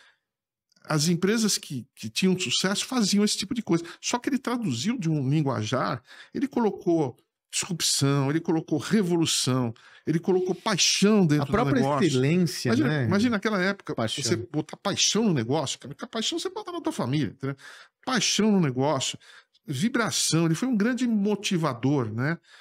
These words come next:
Speaker 1: E falava, o cara tinha o poder da palavra. Nossa, era um negócio inacreditável esse cara falando, né? É, ainda mais quando ele era mais
Speaker 2: Quando
Speaker 1: novo,
Speaker 2: você
Speaker 1: assim.
Speaker 2: trouxe o Peters?
Speaker 1: Então, é, primeiro eu trouxe o Waterman, porque eu,
Speaker 2: Ah, você trouxe o
Speaker 1: é,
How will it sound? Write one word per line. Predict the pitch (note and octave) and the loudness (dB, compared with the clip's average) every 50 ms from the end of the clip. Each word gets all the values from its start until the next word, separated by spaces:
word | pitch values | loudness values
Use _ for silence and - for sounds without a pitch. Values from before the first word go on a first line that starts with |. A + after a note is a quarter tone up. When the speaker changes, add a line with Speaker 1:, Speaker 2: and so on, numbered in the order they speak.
| - - - _ _ _ _ | -20 -20 -20 _ _ _ _
Speaker 1:
E | - E3+ A3 D#4+ - - | -8 -8 -8 -8 -8 -14
falava, | - - - D#4 D#4+ D4 G#3+ C#3+ D#3 D#3+ E3+ A3 C4 | -16 -12 -8 -4 -2 -2 0 0 -2 -2 -4 -4 -6
o | - _ - | -8 _ -10
cara | - D3+ C3 A#2+ B2+ E3 G3+ - - - _ | -6 -4 -4 -2 -2 -4 -4 -6 -10 -12 _
tinha | - - C#3 B2 | -6 -2 -2 -2
o | D3 | -2
poder | - - C4+ F#3 B2+ B2+ B2+ | -2 -4 -4 -2 -2 -2 -2
da | C3+ D#3+ | -2 -4
palavra. | - A#3+ G#3 C3+ - | -6 -6 -6 -6 -6
Nossa, | C3+ - - - _ _ - | -6 -8 -12 -14 _ _ -14
era | - A#2+ C#3+ | -10 -6 -4
um | D#3+ | -2
negócio | E3 D#3+ C3 B2 B2 - - - - | -2 -2 -2 -2 -4 -4 -6 -8 -6
inacreditável | B2+ C3+ C#3 D#3 - - C3+ - - - _ - C3 B2+ A#2+ D3 | -4 -4 -4 -4 -6 -8 -8 -8 -8 -8 _ -8 -8 -8 -8 -8
esse | C#3+ - - | -8 -8 -8
cara | - C3+ A#2+ B2+ | -8 -10 -10 -10
falando, | C3+ - - A#3+ F#3+ C3 A2+ G#2+ G#2 | -10 -10 -6 -4 -4 -4 -4 -6 -8
né? | G#2 A#2+ C3 C3 _ _ _ - - - _ _ _ _ _ _ - | -8 -10 -10 -12 _ _ _ -20 -20 -20 _ _ _ _ _ _ -6
É, | - B2 A#2+ B2 B2 A#2 A#2 A#2 | -4 -2 -2 0 0 -2 -2 -2
ainda | A#2 B2+ C3+ B2 | -2 -2 -2 -2
mais | C#3+ D3+ | -2 -2
quando | - - D#3+ | -2 -2 -2
ele | D#3 D3 | 0 0
era | C#3+ | 0
mais | C#3 C#3 G3+ | 0 0 2
Speaker 2:
Quando | A3 G#3 E3+ | 2 2 2
Speaker 1:
novo, | C#3+ - C3+ | 2 2 0
Speaker 2:
você | A#2+ A2 C3+ | 0 0 -2
Speaker 1:
assim. | B2 - - B2+ | -2 0 0 0
Speaker 2:
trouxe | - - - A2 A#2+ | 0 0 -2 -4 -6
o | A2+ | -6
Peters? | - - A2+ A2 - - A2+ A2+ - | -6 -4 -6 -4 -6 -8 -10 -6 -6
Speaker 1:
Então, | D4 - - F3 C#3+ B2 A2 G#2+ - _ _ | -6 -4 -2 -2 -2 -2 -2 -6 -8 _ _
é, | - C#3+ | -8 -6
primeiro | C#3+ - F3+ G3 A3 - - | -2 0 2 2 2 2 2
eu | C3+ | 0
trouxe | - - E3+ - - C4 | -2 -2 -2 -2 0 0
o | A3 | 0
Waterman, | E3+ C3+ C3 - B2 A#2 A2+ G#2 G#2 | 0 0 -2 -2 -4 -4 -4 -4 -6
porque | - C3 A#2 - C#3+ | -6 -8 -4 -2 -2
eu, | C3+ D3 | 0 0
Speaker 2:
Ah, | A3+ B3+ A#3+ | 0 0 0
você | F3+ D#3+ | -2 0
trouxe | - F3 F3+ - F#3+ | 0 0 0 0 0
o | |
Speaker 1:
é, | D#3+ | 0